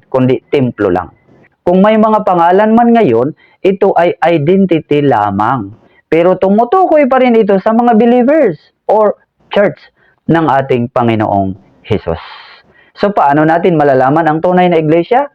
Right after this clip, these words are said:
Ang tunay na iglesia ay maraming tawag o bansag at hindi ito kumakatawan sa isang pangalan lamang.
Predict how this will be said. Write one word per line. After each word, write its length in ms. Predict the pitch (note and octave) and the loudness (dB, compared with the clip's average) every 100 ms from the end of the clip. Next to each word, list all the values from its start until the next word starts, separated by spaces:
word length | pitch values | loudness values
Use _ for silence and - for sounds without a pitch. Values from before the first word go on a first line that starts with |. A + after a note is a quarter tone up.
| _ _ _ - | _ _ _ -6
Ang 240 | C3+ C#3 C3 | -2 0 0
tunay 320 | C3 D#3+ E3+ | 0 0 0
na 80 | D#3+ | 0
iglesia 560 | D3 B2+ D3+ D#3+ C3+ | 0 0 0 0 0
ay 80 | B2+ | 0
maraming 480 | B2 B2 A#2+ A#2+ B2 | 0 0 0 -2 -2
tawag 400 | B2+ G2 G2 A2 G2 | -2 -2 -2 -2 -4
o 80 | G#2 | -2
bansag 480 | F#2+ F2+ G2 E2 E2+ _ - | -2 -4 -6 -6 -10 _ -4
at 160 | B2 | -4
hindi 560 | C#3 C3 A2 D3 G3+ F3+ | 0 0 0 2 2 2
ito 160 | F3 F3 | 0 0
kumakatawan 720 | C3+ C#3 C#3 - A#2+ C3 B2+ A2+ | 0 0 0 0 0 0 0 -2
sa 80 | |
isang 240 | G#2+ A#2+ A2+ | -4 -4 -4
pangalan 480 | G2+ G2 F#2 G2 F#2 | -4 -2 -2 -2 -2
lamang. 320 | D#2 D#2 | -6 -8